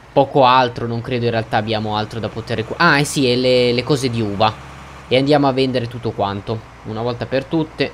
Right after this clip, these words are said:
ci togliamo il pensiero e buonanotte. Ok,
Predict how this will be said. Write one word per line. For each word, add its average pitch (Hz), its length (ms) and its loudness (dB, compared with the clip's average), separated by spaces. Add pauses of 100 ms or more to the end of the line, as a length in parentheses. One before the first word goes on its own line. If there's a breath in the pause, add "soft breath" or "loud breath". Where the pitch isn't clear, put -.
ci - 160 -8
togliamo 120 320 0
il 110 60 -4
pensiero 120 680 -2
e 107 100 -6
buonanotte. 98 720 -6 (320 loud breath)
Ok, 190 180 4